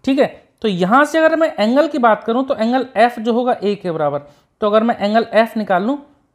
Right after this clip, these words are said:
तो एंगल एफ कितना होगा? ए के बराबर, और ए कितना है? अस्सी। तो एंगल एफ होगा अस्सी डिग्री। एंगल डी, डी होगा हमारा ये, जैसे ये बीच में है, इन दोनों के बीच में डी, तो इन दोनों के बीच में बी, तो डी होगा हमारा बी के बराबर। बी कितना है? चालीस।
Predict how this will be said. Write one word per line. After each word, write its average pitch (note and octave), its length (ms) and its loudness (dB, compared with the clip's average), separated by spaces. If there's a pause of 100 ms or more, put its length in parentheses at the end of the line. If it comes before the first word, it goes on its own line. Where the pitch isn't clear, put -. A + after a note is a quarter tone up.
(140)
तो G#3 100 -6
एंगल A3 320 0
एफ A3 220 2
कितना A#3 220 0
होगा? B3 260 2 (120)
ए A3+ 140 0
के A3 140 -4
बराबर, F3 280 0
और G3+ 240 0
ए G#3+ 60 0
कितना A3 260 -6
है? - 60 -6
अस्सी। F3 280 -8
तो D#3+ 100 -10
एंगल G#3 380 -2
एफ A#3 220 0
होगा G#3 160 0
अस्सी F#3+ 300 -4
डिग्री। A#3+ 300 -4 (380)
एंगल A3 280 2
डी, A#3+ 380 -4 (320)
डी E3 240 -2
होगा A#3+ 260 4
हमारा A#3 240 2
ये, B3+ 100 0
जैसे G#3 300 -4
ये A#3+ 240 -4
बीच G#3+ 320 -6
में A#3 140 0
है, G3 120 -8
इन G#3+ 100 -2
दोनों A3 160 0
के G#3+ 60 -4
बीच G3 240 -6
में G#3+ 140 -2
डी, C4+ 200 -4 (200)
तो - 60 -10
इन A3+ 160 0
दोनों A3 180 0
के G#3 60 -4
बीच G3 200 -4
में A3+ 160 -2
बी, D3 200 -8 (220)
तो G#3+ 60 -2
डी G3 220 0
होगा C4+ 200 2
हमारा C4+ 180 2
बी G3 200 -4
के F3 120 -6
बराबर। D3+ 280 -2
बी G#3 140 -6
कितना B3 240 -6
है? B3 60 -4
चालीस। D3 340 -4